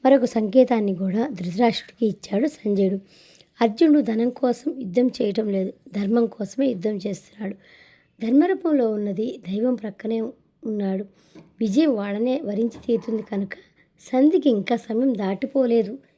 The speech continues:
ఇకనైనా మేలుకో అని పరోక్షంగా హెచ్చరిస్తున్నాడు. అంతేకాదు, ఈ శ్లోకములో అర్జునుడి ధనుంజయుడని పో-, పేర్కొనిన సంజయుడు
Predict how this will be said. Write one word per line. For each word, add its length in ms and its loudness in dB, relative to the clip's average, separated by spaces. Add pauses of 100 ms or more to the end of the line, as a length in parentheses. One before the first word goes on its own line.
(180)
ఇకనైనా 560 2 (100)
మేలుకో 460 4
అని 180 2
పరోక్షంగా 680 -2
హెచ్చరిస్తున్నాడు. 920 -6 (760)
అంతేకాదు, 640 -2 (440)
ఈ 140 6
శ్లోకములో 600 2
అర్జునుడి 580 2
ధనుంజయుడని 680 2
పో-, 220 -6 (160)
పేర్కొనిన 640 0 (440)
సంజయుడు 680 2